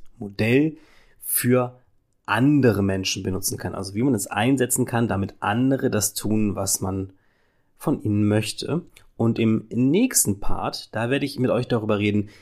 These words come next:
wie man dieses Tool für sich selber anwenden kann. Denn es ist auch genauso mächtig oder vielleicht sogar noch mächtiger, wenn man es auf sich selber anwendet,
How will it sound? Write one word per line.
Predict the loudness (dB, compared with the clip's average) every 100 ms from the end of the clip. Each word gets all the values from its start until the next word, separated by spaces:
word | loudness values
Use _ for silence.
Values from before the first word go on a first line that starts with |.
| -12
wie | -6 0
man | 0 0
dieses | 0 -2 0
Tool | 0 0
für | 2 2
sich | 2 0
selber | -4 -2 0 2 2 0 -4 -6 -6
anwenden | -2 -2 0 -2 -4 -8
kann. | -8 -8 -4
Denn | 0 2
es | 2 0
ist | 0
auch | 0 -4 -6 -2
genauso | 0 2 4 2 2
mächtig | 2 0 -2
oder | -2
vielleicht | 0 0
sogar | 2 4
noch | 4 4
mächtiger, | 2 2 0 -2 0 2
wenn | 2
man | 2
es | 0
auf | -4
sich | -6 -4 -2
selber | 2 2 0 -4
anwendet, | -6 -6 -4 -2 -2 -2 -4